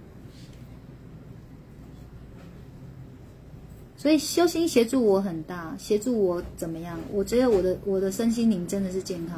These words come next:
了。为什么呢？因为情绪波动不大，而且呢，真的可以做到断舍离。哦，该断则断，该舍则舍，该离则离，不会像以前那样子很压抑。哦，那有些人会说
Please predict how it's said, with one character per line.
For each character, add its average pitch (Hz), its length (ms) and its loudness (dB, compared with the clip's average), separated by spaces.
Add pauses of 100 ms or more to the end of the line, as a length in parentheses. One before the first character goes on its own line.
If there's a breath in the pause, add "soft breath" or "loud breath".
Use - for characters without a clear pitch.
了。 151 60 -4 (120)
为 196 100 0
什 180 120 -4
么 - 80 -6 (120)
呢？ - 120 -6 (560 loud breath)
因 302 100 4
为 330 200 4 (160)
情 240 200 4
绪 277 120 4
波 233 180 4
动 220 160 4
不 175 80 -4
大， 156 240 -6 (500 loud breath)
而 233 100 4
且 240 200 4
呢， 185 320 -2
真 262 140 6
的 247 100 8
可 208 160 0
以 185 100 2
做 185 160 0
到 180 160 -2
断 180 220 -6
舍 - 100 -12 (120)
离。 - 60 -16 (840)
哦， 175 200 -4
该 240 160 2
断 233 180 4
则 190 140 2
断， 202 180 0
该 190 160 0
舍 185 140 -6
则 165 160 -4
舍， 165 200 -8
该 175 140 -8
离 170 160 -4
则 160 140 -8
离， 156 80 -6 (220)
不 202 60 -2
会 226 100 6
像 262 240 6
以 180 100 -2
前 175 240 -8
那 202 80 -2
样 202 180 -2
子 165 200 -4
很 165 80 -8 (120)
压 165 60 -10
抑。 - 1500 -12
哦， 160 60 -8 (800)
那 330 160 6
有 254 120 6
些 311 160 4
人 262 240 8
会 285 120 6
说 247 280 2